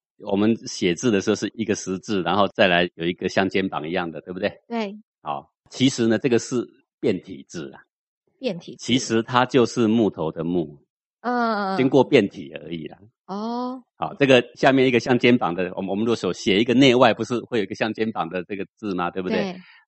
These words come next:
Speaker 1: 这个呢，其实是跟上面那一个十字合起来，就是一个木头的木。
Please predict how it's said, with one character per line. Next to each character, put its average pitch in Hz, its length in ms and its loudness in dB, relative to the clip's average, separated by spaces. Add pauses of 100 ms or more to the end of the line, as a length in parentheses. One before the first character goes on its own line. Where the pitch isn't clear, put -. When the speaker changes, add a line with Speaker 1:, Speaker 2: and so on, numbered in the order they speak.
(240)
Speaker 1:
这 151 120 8
个 127 100 6
呢， 110 140 4
其 117 180 0
实 110 220 -2
是 127 180 0 (380)
跟 123 160 4
上 127 180 4
面 120 160 6
那 117 140 4
一 - 20 4
个 110 80 0
十 101 240 -4
字 95 280 -2
合 90 200 0
起 98 160 -6
来， 85 100 0
就 101 80 -4
是 98 140 -6
一 95 60 -4
个 95 100 0
木 113 380 4
头 76 360 -8
的 82 140 -8
木。 87 320 0